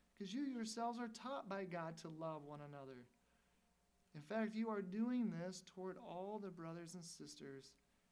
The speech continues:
in the entire region of Macedonia.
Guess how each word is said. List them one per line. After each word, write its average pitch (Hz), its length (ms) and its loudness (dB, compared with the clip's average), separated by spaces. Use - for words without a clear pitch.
in 147 120 -6
the 151 100 -4
entire 160 580 -6
region 156 420 -4
of 123 160 -10
Macedonia. 127 840 -12